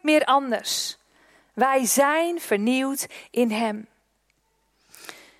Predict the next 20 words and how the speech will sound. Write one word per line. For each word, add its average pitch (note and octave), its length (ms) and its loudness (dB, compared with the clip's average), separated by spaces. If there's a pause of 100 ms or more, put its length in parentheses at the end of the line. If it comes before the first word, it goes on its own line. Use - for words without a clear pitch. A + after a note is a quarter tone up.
(340)
En C4 120 0
vorige F4 440 2
week D#4+ 540 0
behandelde B3+ 440 0
Chris D4 380 0 (100)
Psalm B3+ 640 2
drieëntwintig. A#3 1040 -2 (1600)
En C4 100 -2
dat D4+ 120 2
is D#4+ 120 4
een C4 160 -2 (280)
zachte A3 560 0
psalm. F#3 520 -4 (200)
En G#3+ 160 -2
ondertussen G#3+ 520 -4
zit G#3+ 180 -8
er F#3 80 -6
zoveel G#3+ 400 2
kracht - 360 -4
in. F#3+ 240 -16